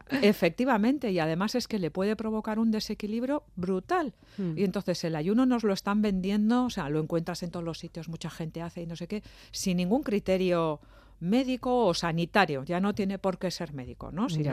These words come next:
Speaker 2: Ya.
Speaker 1: de una persona que esté bien formada, pues una nutricionista, una persona nutricionista,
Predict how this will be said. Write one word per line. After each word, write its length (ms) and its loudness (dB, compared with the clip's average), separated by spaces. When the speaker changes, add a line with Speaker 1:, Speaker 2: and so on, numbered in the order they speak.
Speaker 2:
Ya. 40 0
Speaker 1:
de 140 0
una 240 2
persona 340 0
que 80 -4
esté 240 -2
bien 180 -2
formada, 480 -8
pues 200 -12
una 180 -8
nutricionista, 720 -8
una 140 -6
persona 220 -14
nutricionista, 840 -4